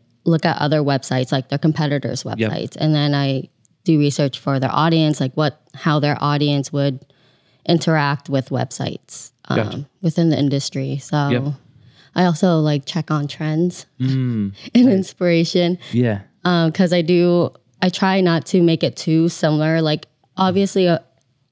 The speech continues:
Speaker 1: an audience within an industry, they have, like, a pattern of how they would interact with that website,
Speaker 2: Yep.
Speaker 1: but I don't want it to be too much like their competitor. Like,
Speaker 2: Yep.
Speaker 1: how can we make that better?
Speaker 2: Yeah.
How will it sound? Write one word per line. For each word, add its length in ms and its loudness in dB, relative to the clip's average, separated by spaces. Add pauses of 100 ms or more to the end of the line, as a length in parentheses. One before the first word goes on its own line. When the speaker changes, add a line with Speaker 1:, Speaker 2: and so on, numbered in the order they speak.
(520)
Speaker 1:
an 120 4
audience 420 0
within 500 -2 (320)
an 160 4
industry, 540 0
they 160 0
have, 300 0
like, 400 -6 (960)
a 60 0
pattern 580 0
of 100 -4
how 200 0
they 180 -2
would 200 0
interact 580 -2
with 140 -4
that 140 0
website, 560 -2
Speaker 2:
Yep. 20 -6
Speaker 1:
but 320 -2 (100)
I 80 2
don't 160 2
want 160 2
it 120 -2
to 60 -4
be 420 -2 (960)
too 260 2
much 240 2
like 180 0
their 100 -6
competitor. 580 -6
Like, 120 -2
Speaker 2:
Yep. 80 -6
Speaker 1:
how 180 0
can 160 0
we 400 2
make 240 -2
that 200 -6
better? 440 -8
Speaker 2:
Yeah. 200 -6